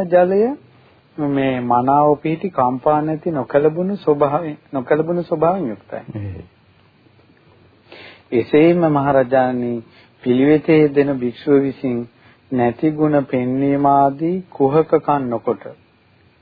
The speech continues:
Speaker 1: නැති ගුණ පෙන්නනවා, පෙන්නන එක කුහකකම්.
Speaker 2: එහෙමයි.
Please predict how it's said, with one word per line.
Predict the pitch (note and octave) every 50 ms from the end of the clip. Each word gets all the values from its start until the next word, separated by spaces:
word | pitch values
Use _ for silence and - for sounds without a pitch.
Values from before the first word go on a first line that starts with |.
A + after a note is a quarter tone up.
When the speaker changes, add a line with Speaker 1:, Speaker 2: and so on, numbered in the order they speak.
| _ _ _ _ _ _ _ _ -
Speaker 1:
නැති | C3 A#2+ A#2 A2 - - C3
ගුණ | B2+ B2 C3+ C3+ C#3+ C3
පෙන්නනවා, | - - A#2+ A#2 A#2 A#2 A#2+ B2 B2 B2+ B2+ C3 C3 C3 - _ _ _ _ _ _ _ _ _ _
පෙන්නන | - C3+ C3 C3+ C#3 C#3+ C#3+
එක | D3 C#3 - D3 B2
කුහකකම්. | - - B2+ B2+ D#3 D#3+ D#3+ _ - F3+ F3+ G3 G3+ _ _ _ _ _ -
Speaker 2:
එහෙමයි. | A2+ G#2+ F#2 F#2+ G2 F2 F2+ F#2